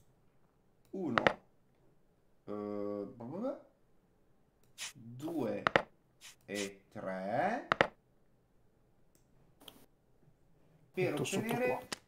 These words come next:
Speaker 1: questa che piazzo qui. E visto che ho attivato lui, posso attivare il potere, spendo una saetta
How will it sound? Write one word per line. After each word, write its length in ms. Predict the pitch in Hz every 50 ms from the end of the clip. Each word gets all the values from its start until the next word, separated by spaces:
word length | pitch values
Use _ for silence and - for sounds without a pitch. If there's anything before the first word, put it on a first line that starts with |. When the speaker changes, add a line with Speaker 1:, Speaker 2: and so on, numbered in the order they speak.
| - - - -
Speaker 1:
questa 720 | 139 123 107 - - - - - 175 220 - - - - - - _ _ _ _ - - - - _ _ _ - - - - - - _ _ - - - - _ _ _ -
che 80 | -
piazzo 840 | 90 - - - 104 104 95 - - - - - - - - - - - - _ - - - - -
qui. 580 | 98 - - - 82 120 185 254 349 339 - - - _ _ - - - _ _ _ - - - - - _ _ - - - - - - _
E 420 | 156 160 175 208 254 - - - - - - -
visto 400 | 123 160 185 185 - - 151 135
che 80 | - 135
ho 20 |
attivato 520 | 127 - - 135 139 139 127 - - 117
lui, 540 | 110 110 107 107 110 123 160 208 254 262 - - - - - _ _ -
posso 360 | 202 185 139 - - - 226
attivare 380 | - - - 156 165 135 113
il 60 | 110 107
potere, 560 | - - 190 196 196 254 254 269 269 285 262
spendo 500 | - - - - - 127 113 110 104 101 95 - - - -
una 580 | - 214 226 208 160 123 104 - - - - - - - -
saetta 1000 | - - - 123 113 101 92 92 98 - - - _ 185 202 233 233 - -